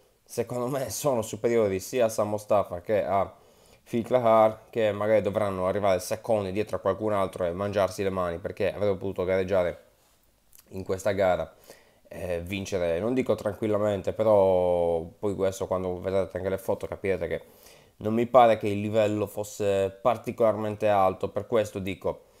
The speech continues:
qualcuno avrebbe potuto gareggiare e magari dirlo col senno di poi: "Minchia, se avessi gareggiato probabilmente avrei vinto e mi sarei già qualificato in Mister Olympia, dovrei gareggiare di nuovo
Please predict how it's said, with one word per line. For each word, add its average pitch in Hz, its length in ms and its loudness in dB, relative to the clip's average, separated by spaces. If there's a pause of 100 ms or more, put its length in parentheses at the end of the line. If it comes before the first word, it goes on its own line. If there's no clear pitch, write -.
(400)
qualcuno 120 680 0
avrebbe 107 240 -2
potuto 101 280 -2
gareggiare 95 840 2
e 85 580 -4
magari 98 320 0
dirlo 95 320 -2
col 98 160 -10
senno 101 180 -6
di 95 140 -6
poi: 95 240 0
"Minchia, 107 320 -6
se - 80 -10
avessi 107 260 -10
gareggiato 98 600 -4
probabilmente 95 420 -6
avrei 82 500 -6
vinto 101 500 0
e 98 60 2
mi 98 80 -4
sarei 98 200 -2
già 101 100 0
qualificato 98 380 -4
in 92 80 -6
Mister 95 200 -6
Olympia, 95 240 -6
dovrei 87 300 -4
gareggiare 90 440 0
di 98 120 -4
nuovo 101 500 2